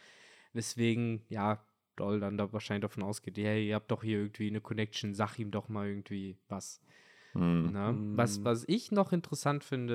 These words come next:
Speaker 1: ist, dass, äh, viele hier ja ihre Namensplättchen kriegen und sowohl Tashigi als auch Doll halt als Navy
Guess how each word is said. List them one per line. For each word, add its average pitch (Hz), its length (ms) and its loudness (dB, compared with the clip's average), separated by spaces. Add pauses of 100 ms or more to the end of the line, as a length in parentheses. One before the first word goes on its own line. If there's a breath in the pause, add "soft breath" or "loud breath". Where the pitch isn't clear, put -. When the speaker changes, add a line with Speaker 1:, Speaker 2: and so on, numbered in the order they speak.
Speaker 1:
ist, - 200 -4
dass, - 360 -4
äh, 107 360 0
viele 151 440 -2
hier 123 300 2
ja 113 340 2
ihre 107 260 -2
Namensplättchen 156 800 0
kriegen 165 400 -4 (640)
und 107 460 0
sowohl 120 420 6
Tashigi 139 580 2
als 113 260 0
auch 110 200 -2
Doll 131 540 6
halt 107 400 -2
als 101 560 -6
Navy 110 640 0